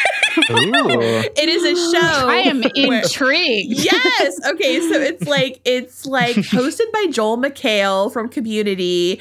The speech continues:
Speaker 1: <laughs> and, and, um, and it's, it's basically, like,
Speaker 2: Cool.
Speaker 1: so a bunch of teams of people, there's a bunch of clues, and teams have to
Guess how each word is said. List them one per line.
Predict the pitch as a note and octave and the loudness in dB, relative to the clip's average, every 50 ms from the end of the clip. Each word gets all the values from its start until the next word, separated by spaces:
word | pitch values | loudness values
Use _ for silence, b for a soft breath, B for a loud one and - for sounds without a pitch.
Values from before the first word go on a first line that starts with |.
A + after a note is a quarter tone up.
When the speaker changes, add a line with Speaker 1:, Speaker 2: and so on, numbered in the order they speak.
| - | -10
Speaker 1:
<laughs> | - - | -12 -12
and, | D#4+ - - G4 B4 - - E5+ C#5+ - - E5 D5+ - B B B B A#4+ B - | -10 -6 -4 -4 -4 -4 -4 -4 -4 -2 -2 -4 -4 -6 B B B B -8 B -2
and, | C#4 C#4 C#4 C#4 C4+ C4 | -2 0 0 -2 -4 -4
um, | - B3+ C4 C4 B3 | -2 -2 -2 -2 -2
and | - B3 B3 | -4 -4 -4
it's, | B3+ A#3 B3 - | -4 -6 -6 -8
it's | - A#3+ A3 | -8 -8 -6
basically, | - - B3+ C#4+ D#4+ D#4+ - G#4 G4+ G4 | -4 -2 -2 -2 -2 -4 -4 -4 -2 0
like, | D4+ C4 A#3 A#2+ | 0 2 2 2
Speaker 2:
Cool. | A#2 C3 E3+ b b b b _ | 2 0 -2 b b b b _
Speaker 1:
so | - - C#4+ B3+ A#3+ A#3+ A#3+ A#3+ - - | -6 -2 -2 0 2 2 0 0 -2 -2
a | A3+ | -4
bunch | G#3+ G#3 A3+ A#3+ B3+ B3+ D#4+ | -2 0 -2 -2 -2 -4 -6
of | E4 C#4 | -6 -6
teams | - - - B3+ A#3+ A#3+ B3 A#3 | -6 -6 -4 -4 -2 -2 -2 -2
of | B3 G#3+ | -4 -6
people, | - - A3 A3 G#3 - F#3 F3 F3 E3+ | -6 -6 -6 -4 -4 -2 -2 0 0 0
there's | F3 F#3 G#3+ G3+ | 0 0 -2 -2
a | |
bunch | G#3 A3+ A#3 B3+ | -2 -2 -2 -2
of | D#4+ C#4 - | -4 -6 -6
clues, | - - - C4 A#3+ A#3+ A#3 G#3+ F#3+ F3+ D#3+ D#3 E3 F#3+ - B B B B B B | -8 -4 0 0 2 2 2 2 2 2 0 0 -2 -4 -6 B B B B B B
and | A3+ A#3+ A#3 A3 | -4 -4 -4 -6
teams | - - C4+ C4 C#4 C#4+ D4+ E4 | -6 -4 -4 -4 -2 -2 -4 -4
have | - C#4+ A3+ A3+ C4+ C4+ - | -2 0 0 0 -2 -4 -6
to | - C4 A#3+ A3+ A3 | -2 -2 0 0 -2